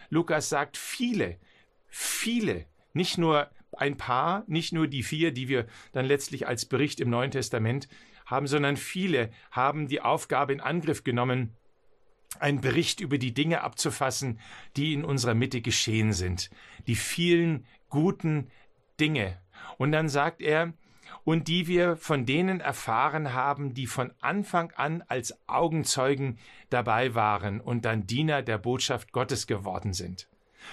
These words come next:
Das heißt also, wir stützen das, was wir als gute Nachricht hören, stützen wir nicht auf irgendwelche,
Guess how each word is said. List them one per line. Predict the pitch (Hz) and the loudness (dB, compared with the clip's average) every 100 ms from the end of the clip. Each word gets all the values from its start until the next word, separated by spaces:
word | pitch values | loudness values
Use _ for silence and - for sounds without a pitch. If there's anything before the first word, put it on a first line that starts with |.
| - | -4
Das | 131 | 0
heißt | 156 185 - | 2 2 0
also, | 143 160 170 170 160 - - | 0 2 4 2 0 -18 -2
wir | 151 | 0
stützen | 143 190 196 - 175 175 - - | 2 0 2 2 2 0 -4 -4
das, | 170 170 160 | 0 0 2
was | 147 - | 0 2
wir | 156 165 160 - _ - _ - | 4 4 2 -2 _ -20 _ -4
als | 139 139 | -2 0
gute | - 196 202 | 0 0 2
Nachricht | 143 139 156 - 147 - - - - | 2 2 0 -2 -2 -4 -8 -12 -8
hören, | - 143 165 143 | 2 4 4 2
stützen | 127 - 165 - 160 | 0 0 0 0 0
wir | 131 131 | 0 2
nicht | 160 - - | 2 0 -2
auf | 117 | -2
irgendwelche, | 175 156 156 120 127 139 139 113 | 2 2 2 2 2 2 2 0